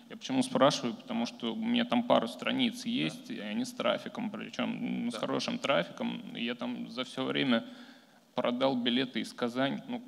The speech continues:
Speaker 1: то есть он
Speaker 2: Да.
Speaker 1: пон-, пон-, понятно, заточен по Европу, и через куки там как-то случайно у меня внутренние билеты продаются, а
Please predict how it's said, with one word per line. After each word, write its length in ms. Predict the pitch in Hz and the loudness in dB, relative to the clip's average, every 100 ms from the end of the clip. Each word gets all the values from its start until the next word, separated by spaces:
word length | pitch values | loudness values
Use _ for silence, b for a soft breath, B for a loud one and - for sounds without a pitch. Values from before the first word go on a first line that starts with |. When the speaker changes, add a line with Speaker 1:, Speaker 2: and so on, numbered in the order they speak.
| - | 0
Speaker 1:
то 80 | 127 | 2
есть 200 | 117 - | 2 4
он 120 | 120 | 2
Speaker 2:
Да. 60 | 113 | 4
Speaker 1:
пон-, 200 | 123 120 | 0 2
пон-, 200 | 127 123 | 2 2
понятно, 400 | 123 127 110 110 | 4 4 2 2
заточен 440 | 117 120 131 - 113 | 2 2 2 0 -6
по 100 | 123 | -6
Европу, 360 | 131 170 170 | -4 -4 0
и 60 | 113 | 0
через 300 | - 127 123 | 4 4 4
куки 340 | - 165 - | 0 0 -2
там 220 | - 101 | -6 -6
как-то 340 | - 120 - 117 | -4 -6 -6 -10
случайно 520 | - 123 - 135 120 | -6 -2 0 2 2
у 40 | |
меня 260 | 101 113 117 | 0 0 0
внутренние 640 | 120 120 127 123 - 117 110 | -2 0 4 4 4 2 4
билеты 340 | 117 120 - | 4 2 0
продаются, 720 | - 101 110 123 147 - 92 - B B B - | -6 -2 0 2 0 -2 -4 -6 B B B -8
а 460 | - 104 110 110 | 0 2 4 2